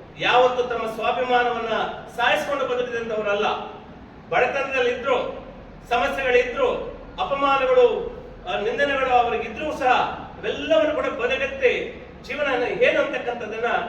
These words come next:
ಸಾಧ-, ಮುಂದೆ ಸಾಗಿಸಿದಂಥವ್ರು ಅಂಬೇಡ್ಕರ್ ಅವರು.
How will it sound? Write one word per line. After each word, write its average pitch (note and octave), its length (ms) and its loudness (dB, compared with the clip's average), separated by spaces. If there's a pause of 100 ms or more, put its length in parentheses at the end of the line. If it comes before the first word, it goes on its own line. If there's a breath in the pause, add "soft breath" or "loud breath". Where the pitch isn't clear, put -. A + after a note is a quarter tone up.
(260)
ಸಾಧ-, G3+ 960 -4
ಮುಂದೆ A3+ 260 0
ಸಾಗಿಸಿದಂಥವ್ರು F#3+ 560 -4
ಅಂಬೇಡ್ಕರ್ E3+ 380 -4
ಅವರು. - 360 -14